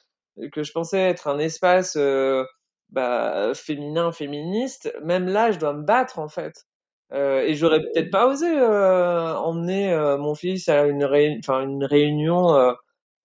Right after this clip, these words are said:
euh, si c'était dans un autre cadre. Et là, je me suis dit, bah, là, c'est possible, en fait, on est, euh,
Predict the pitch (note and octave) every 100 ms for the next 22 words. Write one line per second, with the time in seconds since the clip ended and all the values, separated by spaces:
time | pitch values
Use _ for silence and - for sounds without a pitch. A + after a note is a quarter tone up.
0 | _ - F2+ F#2+ G2 A2 G2 - _ -
1 | _ _ _ - G#3 - E3+ - D#3+ E3
2 | F3+ F3+ E3 D3 D3 D3+ D3 D3 F#3+ F#3+
3 | B3+ E3+ C#3 C#3 D#3 C#3+ C3+ C#3 D3+ E3+
4 | E3+ B2+ D#3 E3 D3 D3+ D#3 - A3+ E3
5 | D#3+ D#3 D3 C#3+ E3 D3 C3+ B2+